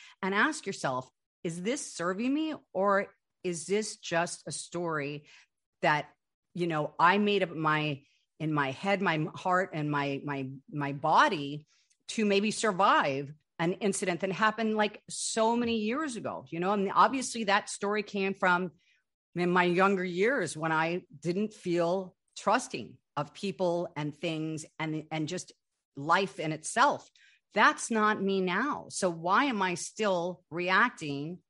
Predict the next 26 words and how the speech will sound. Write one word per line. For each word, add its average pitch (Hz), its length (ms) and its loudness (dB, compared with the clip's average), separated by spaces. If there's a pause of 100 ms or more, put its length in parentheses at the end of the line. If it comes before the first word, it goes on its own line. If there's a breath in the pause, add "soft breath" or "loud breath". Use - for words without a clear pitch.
(560)
to 202 360 0 (680)
new 196 360 4
situations 139 680 -8
like 110 200 -6
that? 107 140 -8 (580)
Makes 208 320 -2
sense, - 420 -6
right? 208 260 2 (680)
So - 200 -4
I 277 340 4
urge 233 340 0
you 202 160 -2
all, 113 420 0 (160)
what 202 260 -2
are 330 40 2
you 277 300 0
guys 165 340 0
holding 156 460 -8
on 127 200 -8 (100)
to? 87 180 -14 (260)
You 165 80 -4
know, 180 120 0
what 180 220 -2
are 339 40 0
you 254 220 -2
resisting? 151 800 -8